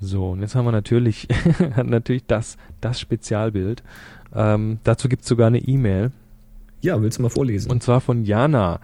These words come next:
Speaker 1: Da ging's zurück zur Falschaufgabe. Wir haben ja die Jana verdonnert, uns jetzt endlich ein Bild zu schicken. <laughs> Also sie schreibt: „Hallo Boris, hallo Chris, nachdem ich nun schon wieder,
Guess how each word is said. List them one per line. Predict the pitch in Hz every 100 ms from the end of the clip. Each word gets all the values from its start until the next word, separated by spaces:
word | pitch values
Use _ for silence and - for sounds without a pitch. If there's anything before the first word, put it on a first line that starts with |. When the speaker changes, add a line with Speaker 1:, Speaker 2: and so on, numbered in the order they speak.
| - - - - - - - - - - - - - - - -
Speaker 1:
Da | 110 123
ging's | - 147 - -
zurück | 131 151 -
zur | -
Falschaufgabe. | 127 - 127 - - 104 - 104 85 87 92
Wir | 104
haben | 127
ja | 135
die | 117
Jana | 107 98 139
verdonnert, | 127 113 104 110 131 - 92
uns | 98 104
jetzt | -
endlich | - 104 95
ein |
Bild | 95 104
zu | -
schicken. | 101 - - -
<laughs> | 98 95 - - - 143 - 156 196 160 - 185 180 170 - 147
Also | 160 127
sie | 117 151
schreibt: | 160 165 170 147
„Hallo | 160 190
Boris, | 156 175 165
hallo | 160 160
Chris, | - 156
nachdem | 147 135 - 139 160
ich | 139 143 -
nun | 127 135
schon | - 123 113
wieder, | 123 170 170